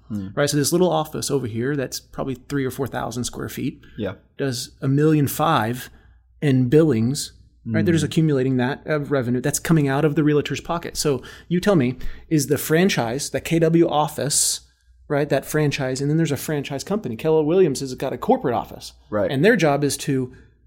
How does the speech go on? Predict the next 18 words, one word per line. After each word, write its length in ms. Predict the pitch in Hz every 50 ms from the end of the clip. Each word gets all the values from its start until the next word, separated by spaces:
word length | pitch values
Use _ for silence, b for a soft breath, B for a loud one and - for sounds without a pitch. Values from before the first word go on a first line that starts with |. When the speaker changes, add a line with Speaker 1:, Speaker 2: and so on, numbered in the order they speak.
| - -
Speaker 2:
put 120 | - - -
as 100 | 151 160
many 180 | 175 185 180 165
franchise 600 | - - 175 165 160 160 156 147 139 143 143 135
offices 500 | 151 165 170 165 - 123 - 139 135 120
out 200 | 143 175 208 180 -
as 80 | -
possible. 480 | - - - 247 262 240 - - - -
Speaker 1:
Right. 320 | - 110 101 92 85 78 - - _ _ _
Speaker 2:
The 60 | -
franchise 400 | - - 139 123 110 123 131 127
office's 560 | 156 185 190 - 143 - - 131 127 123 120
goal 400 | 117 - - - 147 135 127 131
is 100 | 120 113 -
to 120 | - 135 117
hire 300 | - - 139 131 127 123
as 80 | 113 110
many 340 | 131 127 120 120 123 -